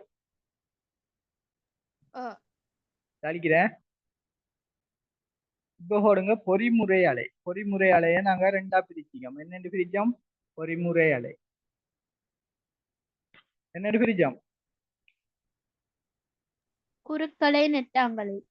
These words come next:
Speaker 2: ஆ. குறுக்கலை, நெட்டாங்கலை. ஒரு கொப்பியை ரெண்டா எழுதுங்க, ரெண்டா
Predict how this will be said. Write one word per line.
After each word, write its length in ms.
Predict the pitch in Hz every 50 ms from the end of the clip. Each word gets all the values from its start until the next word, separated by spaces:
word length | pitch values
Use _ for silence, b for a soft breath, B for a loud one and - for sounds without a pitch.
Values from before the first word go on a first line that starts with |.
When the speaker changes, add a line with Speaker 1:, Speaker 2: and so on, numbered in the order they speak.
| _ _ -
Speaker 2:
ஆ. 80 | 123 - 123 120 123 _ _ _ _ _ _ _ _ _ _ _ _ _ _ _ _ _ _ _ _ _ _ _ _ -
குறுக்கலை, 600 | 151 156 160 160 - _ - 147 147 151 165 196 254 285 240 185 156
நெட்டாங்கலை. 720 | 143 - _ _ 147 139 135 131 139 143 139 127 - - _ _ _ _ _ _ _ _ _ _ _ _ _ _ _ -
ஒரு 160 | 170 175 180 175 180 - - -
கொப்பியை 280 | - 196 190 196 220 214 208 214
ரெண்டா 180 | 220 226 233 226 226
எழுதுங்க, 340 | 226 226 233 226 196 180 185 208 226 - _ _ -
ரெண்டா 180 | 180 196 208